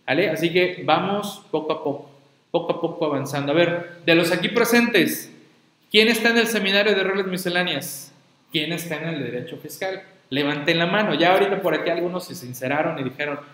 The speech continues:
"Oye, no he podido avanzar, no he podido iniciar", pero bueno, tranquilos, vámonos poco a poco, ahí vamos avanzando esto, ¿no? Ahora, confiésense, ven más horas de Netflix que del seminario,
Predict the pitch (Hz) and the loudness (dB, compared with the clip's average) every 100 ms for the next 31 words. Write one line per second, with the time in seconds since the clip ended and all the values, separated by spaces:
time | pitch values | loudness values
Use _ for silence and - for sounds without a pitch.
0 | - 156 156 151 147 156 170 160 127 123 | -8 -2 -2 -2 -4 0 2 2 0 -2
1 | 160 180 170 160 160 160 165 151 156 233 | -2 -2 -2 -6 -6 -4 -4 -6 -10 -8
2 | 220 202 233 226 226 220 - 311 220 160 | -4 -4 -6 -8 -10 -8 -4 -2 -2 -4
3 | 190 233 240 233 233 226 233 247 247 247 | -8 -6 -8 -6 -8 -6 -6 -4 -4 -4
4 | 247 - - - _ 143 160 160 170 175 | -6 -8 -18 -20 _ 0 2 2 0 0
5 | 175 175 180 - 143 131 127 - 151 147 | -2 -4 -6 -8 -6 -4 -4 -4 -6 -6
6 | 156 147 - - _ _ - 131 - 123 | -8 -8 -14 -20 _ _ -10 -8 -8 -8
7 | 127 147 - - 147 175 165 - - 147 | -6 -6 -8 0 4 6 4 0 -4 -4
8 | 147 202 220 202 170 - - - - _ | 4 6 6 2 -2 -6 -10 -18 -20 _
9 | _ _ _ _ _ _ _ _ - 143 | _ _ _ _ _ _ _ _ 0 6
10 | 185 196 202 202 208 208 180 165 170 175 | 8 8 4 6 6 6 6 4 2 0
11 | - 196 214 - - - - _ 156 143 | 2 4 4 0 -10 -14 -20 _ 2 2
12 | 139 147 147 156 175 160 131 | 2 0 -2 2 2 4 2